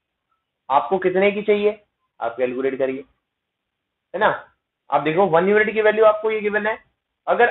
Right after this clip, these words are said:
आपको इसका percentage में calculate करनी होती तो आप इससे क्या करोगे, इसको divide ही तो करोगे, तो आप directly divide कर दीजिए, टेन थाउजेंड डिवाइडेड बाय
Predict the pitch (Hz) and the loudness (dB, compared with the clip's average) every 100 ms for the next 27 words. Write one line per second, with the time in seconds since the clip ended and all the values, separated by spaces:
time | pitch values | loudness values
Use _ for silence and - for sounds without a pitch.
0 | 202 202 - 233 214 208 220 185 170 175 | 4 4 4 4 4 0 2 2 2 0
1 | 185 202 190 175 185 185 160 147 143 131 | 0 0 2 2 2 2 2 0 -2 -2
2 | 135 120 _ _ _ - 160 165 165 190 | -4 -6 _ _ _ -2 -2 -2 -6 0
3 | 196 185 170 165 170 151 190 208 214 208 | 2 2 0 -2 -2 2 4 2 0 2
4 | 220 208 131 - _ _ _ 123 117 135 | 4 4 -2 -8 _ _ _ -4 2 0
5 | 156 180 139 131 151 156 160 202 170 131 | 2 -2 2 2 2 0 -2 -6 -6 -10
6 | _ _ _ _ _ _ _ 127 127 127 | _ _ _ _ _ _ _ -18 -2 0
7 | 135 190 135 113 117 120 127 127 156 | 2 -2 -8 -10 0 0 0 0 2